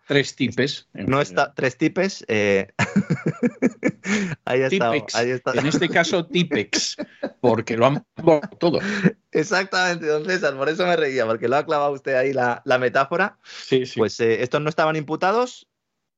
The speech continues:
Speaker 2: temían estar imputados si el, el proceso seguía, pues ya no van a estar imputados. Son, eh, culpables, son responsables, políticos al menos, eh, y bueno, pues se van a librar una vez más, ¿no? Cuidado, porque esta gente tiene muchos cadáveres en el armario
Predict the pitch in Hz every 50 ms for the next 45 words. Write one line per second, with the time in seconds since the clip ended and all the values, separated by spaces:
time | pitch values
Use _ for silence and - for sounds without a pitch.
0 | _ _ _ _ _ _ _ _ - 131 123 147 160 160 175 202 208 - _ _
1 | _ _ - - - 117 123 123 104 117 113 127 131 143 165 180 - - - -
2 | - 104 98 98 95 92 95 87 - - 98 92 - 95 92 107 98 110 104 120
3 | 113 117 131 147 147 - 104 95 92 98 98 98 98 98 98 101 101 104 101 104
4 | 107 101 107 101 117 120 120 135 143 - - _ _ _ _ _ _ _ _ _
5 | _ _ _ _ _ _ _ _ _ _ _ _ _ - 135 131 120 113 117 113
6 | 107 101 95 95 95 95 95 95 - 120 120 117 107 135 131 135 139 139 - 139
7 | 120 120 117 117 123 123 113 117 123 127 143 165 160 - 117 113 120 - 120 98
8 | 123 110 117 113 117 120 123 123 131 139 - - _ _ 101 98 95 90 90 85
9 | - - - 98 95 90 85 80 98 202 - - 85 80 - 90 90 95 92 95
10 | 98 98 95 95 98 98 98 98 92 90 90 90 95 110 120 123 120 113 120 135
11 | 131 - 104 104 117 127 135 139 139 - 110 98 - - 104 95 92 - 107 110
12 | 107 - 120 - 135 131 120 127 - 113 110 110 107 107 101 - 107 - - 101
13 | 107 104 107 104 104 107 98 92 90 90 92 90 92 101 107 104